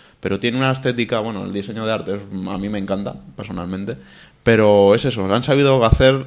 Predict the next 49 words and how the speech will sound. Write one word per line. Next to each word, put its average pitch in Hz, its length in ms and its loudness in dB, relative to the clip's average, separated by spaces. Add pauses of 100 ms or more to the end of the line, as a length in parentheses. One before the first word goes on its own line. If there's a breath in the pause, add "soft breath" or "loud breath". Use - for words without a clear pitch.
(140)
uso 135 240 -2
de 120 160 -2
cosas 127 240 -4
muy 117 140 -2
buenas, 127 260 -2
como 104 220 -8
por 98 80 -4
ejemplo, 110 360 -6
un, 117 280 -6
siempre 113 280 -4
hay 98 80 -2
niebla, 120 420 -4 (180)
más 110 180 -10
o 98 60 -4
menos, 123 340 -6 (400 loud breath)
eh, 104 320 -2
pero 104 160 0
no 143 180 -2
niebla 147 480 -2 (120)
de, 117 440 2
como 113 160 0
en 113 40 0
las 98 120 -2
puertas, 110 360 2
como 110 180 -2
en 104 60 -2
los 107 140 0
anteriores 107 360 -2
títulos, 98 320 -4
sino 98 220 -4
que 101 120 -2
es - 120 -4
eso, 101 240 -2
es 104 80 -4
como 117 560 -4
emulando 127 480 0
de 127 60 -2
Londres, 143 440 -4
entonces 113 440 -6 (340 loud breath)
hay 110 140 -4
situaciones 127 520 -2
que 104 240 -2
hay 110 340 -2 (160)
mucha 104 320 -8
niebla, 127 640 -4
que 98 180 -6
incluso 101 680 -4
hay 107 140 -2
humo 123 440 -4